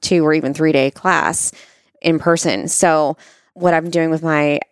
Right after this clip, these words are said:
online platform for education is it's gonna be over a period of time.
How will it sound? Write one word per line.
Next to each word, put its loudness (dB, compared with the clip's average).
online 0
platform -2
for -2
education -2
is 0
it's -2
gonna 2
be 2
over 0
a 0
period -2
of -6
time. -2